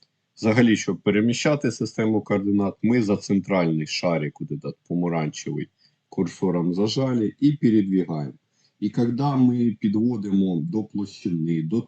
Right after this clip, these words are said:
точки, до угла, до прямої, у нас повинна срабатывать прив'язка. Тобто загоратися якась точка, і наша система координат должна примагнітитися к ній.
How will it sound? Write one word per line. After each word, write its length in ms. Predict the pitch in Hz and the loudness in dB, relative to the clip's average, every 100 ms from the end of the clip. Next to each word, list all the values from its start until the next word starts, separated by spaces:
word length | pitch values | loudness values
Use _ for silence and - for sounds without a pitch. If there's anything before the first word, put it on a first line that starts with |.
| _ | _
точки, 600 | 98 95 85 - - 80 | -2 -2 -4 -10 -8 -6
до 160 | 82 | 0
угла, 760 | 120 120 98 87 92 90 87 82 | 2 2 0 -2 -4 -4 -4 -4
до 220 | 85 113 | -4 -4
прямої, 760 | - 120 113 104 92 82 76 - _ _ _ _ _ | -4 -2 2 2 2 0 -2 -6 _ _ _ _ _
у 60 | 90 | 0
нас 440 | 113 151 147 - _ _ | 4 4 2 -6 _ _
повинна 640 | 98 95 123 131 120 110 - _ _ _ _ _ _ _ _ _ _ - - | 0 4 4 4 2 0 -4 _ _ _ _ _ _ _ _ _ _ -20 -14
срабатывать 840 | - 101 98 117 113 98 98 - | -2 2 4 4 4 0 0 0
прив'язка. 640 | 98 98 98 85 - - _ _ _ _ _ _ | 2 4 4 2 -4 -20 _ _ _ _ _ _
Тобто 200 | - 90 | -4 -2
загоратися 600 | 85 95 110 107 95 95 - | 0 2 4 4 2 -4 -8
якась 500 | 90 98 90 - - | -8 -4 -6 -6 -6
точка, 640 | - 180 165 - 131 123 127 _ _ _ - | -2 -2 -2 0 2 2 0 _ _ _ 0
і 240 | 117 151 | 4 6
наша 360 | 107 110 - 104 | 6 4 0 0
система 580 | - - - 107 98 | -2 -4 0 2 2
координат 540 | 90 92 87 95 113 107 | 0 -2 0 0 2 2
должна 340 | 92 87 101 | 0 0 0
примагнітитися 880 | 90 98 101 101 107 98 - - - | 0 2 2 4 4 4 -2 -16 -16
к 80 | - | -10
ній. 180 | 147 139 | -8 -8